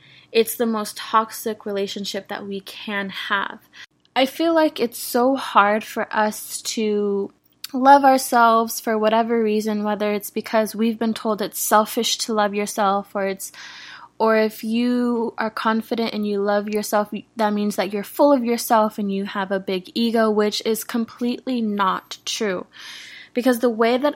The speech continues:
I look at it is, if I love myself, if I fill my cup up every single day, and I am full of all of this love and this happiness and this confidence, if I have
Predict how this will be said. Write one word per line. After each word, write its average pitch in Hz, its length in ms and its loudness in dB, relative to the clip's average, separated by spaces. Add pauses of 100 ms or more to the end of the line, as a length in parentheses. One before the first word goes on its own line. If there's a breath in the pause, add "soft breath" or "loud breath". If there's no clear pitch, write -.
I 214 240 0
look 226 280 -2
at 254 160 2
it 269 280 2
is, 214 400 -2
if 226 220 -4
I 277 200 6
love 214 380 2
myself, - 600 -6 (260)
if 233 240 -2
I 233 180 4
fill 247 280 0
my 226 180 0
cup - 580 -4 (120)
up 196 300 -2
every 214 220 -2
single 240 320 -2
day, 196 340 -4 (720 loud breath)
and 226 120 -2
I 240 220 4
am 269 140 4
full 254 300 0
of 233 160 -2
all 226 180 2
of 220 140 -4
this 208 240 -6
love 220 720 0 (100)
and 208 200 -6
this 196 140 -8
happiness 269 920 -2 (380 loud breath)
and 220 160 -2
this 202 140 -6
confidence, 294 960 0
if 226 160 -4 (120)
I 254 200 2
have 247 540 -2